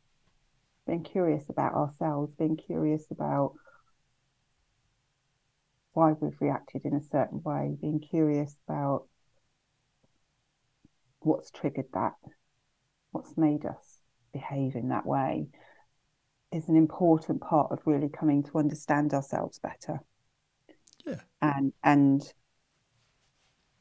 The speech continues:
Speaker 1: during this journey of life, there's an awful lot of opportunity for us to investigate and come to a greater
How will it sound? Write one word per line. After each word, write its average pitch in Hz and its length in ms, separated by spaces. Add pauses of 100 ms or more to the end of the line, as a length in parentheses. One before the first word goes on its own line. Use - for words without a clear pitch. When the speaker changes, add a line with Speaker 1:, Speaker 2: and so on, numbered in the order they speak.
(340)
Speaker 1:
during 156 280
this 139 160
journey 147 380
of - 100
life, - 420 (1300)
there's 160 180
an 156 80
awful 160 340
lot 151 120
of 156 120
opportunity - 840
for 156 100
us - 260 (140)
to 147 460 (400)
investigate 139 800 (2000)
and 143 120
come 156 260
to 139 140
a 123 60
greater 135 640